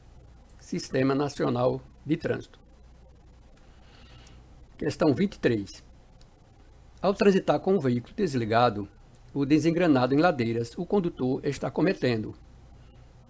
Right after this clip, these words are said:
letra A, infração gravíssima com retenção do veículo.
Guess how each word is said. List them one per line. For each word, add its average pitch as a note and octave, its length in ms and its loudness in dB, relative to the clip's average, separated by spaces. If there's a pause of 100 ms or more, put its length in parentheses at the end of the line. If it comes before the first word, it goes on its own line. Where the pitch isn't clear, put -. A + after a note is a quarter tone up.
(300)
letra C#3+ 360 2
A, B2 40 2
infração D3 440 0
gravíssima A#2+ 580 -2
com - 160 -8
retenção E3 460 0
do D3+ 100 0
veículo. B2+ 500 -2